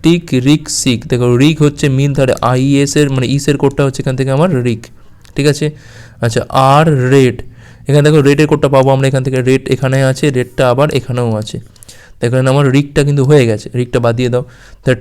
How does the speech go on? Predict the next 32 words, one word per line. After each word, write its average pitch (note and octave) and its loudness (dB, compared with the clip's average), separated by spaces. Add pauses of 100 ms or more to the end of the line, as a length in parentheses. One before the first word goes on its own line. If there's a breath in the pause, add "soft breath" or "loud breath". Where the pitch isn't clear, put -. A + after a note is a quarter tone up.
টিক F#3 0 (160)
সিক, F#3 0 (340)
এখানে C#3+ 2
পরে D3 2
দেখো D3+ 2 (100)
টিক D3 2 (100)
রয়েছে, C3 2
এখানে B2+ -2
একটা A#2 -10 (140)
টিক, B2+ -4 (120)
মানে B2 -6 (100)
টিকটা C3+ -4
হচ্ছে B2+ -4
আমার B2 -2
এখানে C3 0 (140)
রেডের B2+ 0 (100)
কোড। F#2+ -6 (640)
তাহলে A#2 -4
রেডের B2+ 0
কোডটা C3 -2
হয়ে B2+ -2
গেল B2+ 0
আমার B2+ -2
এখান B2+ -2
থেকে C#3+ -2 (100)
টিআইসি। C3+ 0 (440 loud breath)
তাহলে C3 0
একমাত্র C3+ 0 (120)
পড়ে C#3 4
আছে C#3+ -2
কোনটা? C#3+ 0 (240)
এসআইসি C#3 0